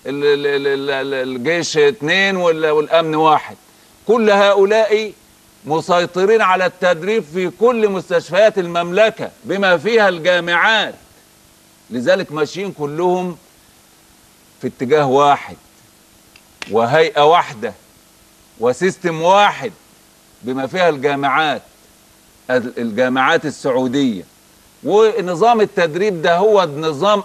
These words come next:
الوحيد اللي معترف به في العالم علشان تقول ده جراح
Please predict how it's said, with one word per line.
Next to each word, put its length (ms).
الوحيد 920
اللي 200
معترف 520
به 200
في 140
العالم 500
علشان 600
تقول 340
ده 200
جراح 640